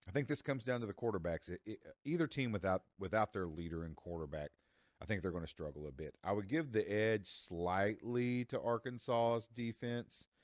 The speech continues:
just on the, the, the O-line standpoint. I think both secondaries are a little weak. Uh, I think we're gonna see the ball kinda fly around the yard. I think Ar-, Arkansas has a little bit better of a, a defensive line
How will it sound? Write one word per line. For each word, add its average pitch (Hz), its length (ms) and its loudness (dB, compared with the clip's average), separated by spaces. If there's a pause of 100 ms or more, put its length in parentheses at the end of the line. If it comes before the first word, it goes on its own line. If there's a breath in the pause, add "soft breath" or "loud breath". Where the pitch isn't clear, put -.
(280 soft breath)
just 101 220 -6
on 101 220 2
the, 90 280 0
the, 82 580 -2 (100)
the 87 100 -6 (200)
O-line 98 520 0
standpoint. 113 460 -6
I - 20 -4
think 92 200 -6 (180)
both 92 200 0
secondaries 90 960 -4 (100)
are 76 280 -6 (300)
a 73 40 -10
little 73 240 -8
weak. 80 360 -10 (440 soft breath)
Uh, 80 240 -8
I - 40 -12
think 87 160 -10 (240)
we're 92 100 -6
gonna 85 140 -6
see 95 100 -6
the 82 80 -8
ball 82 320 0
kinda 80 160 -8
fly 87 240 -4
around 85 240 -6
the 80 60 -8
yard. 82 200 -2
I - 60 -12
think 131 200 -6
Ar-, 104 300 0
Arkansas 104 380 -6
has 87 120 -4
a 90 40 -12
little 101 140 -4
bit 113 160 -2
better 101 260 0
of 92 140 -2
a, 90 160 -4
a 92 60 -6
defensive 95 460 -8
line 92 380 -2